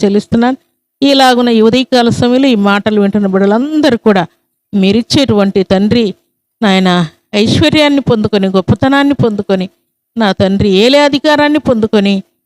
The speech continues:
ఘనత పొంది తండ్రి ముప్పదంతలుగా, అరవదంతలుగా,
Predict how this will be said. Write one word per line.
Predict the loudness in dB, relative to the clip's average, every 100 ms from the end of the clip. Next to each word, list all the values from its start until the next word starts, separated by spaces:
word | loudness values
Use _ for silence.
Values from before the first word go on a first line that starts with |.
| _ -6
ఘనత | -2 -2 -2
పొంది | -2 0 0 -2
తండ్రి | -2 -2 0 -2
ముప్పదంతలుగా, | -2 -2 -2 0 0 0 0 0
అరవదంతలుగా, | 0 0 0 0 0 -2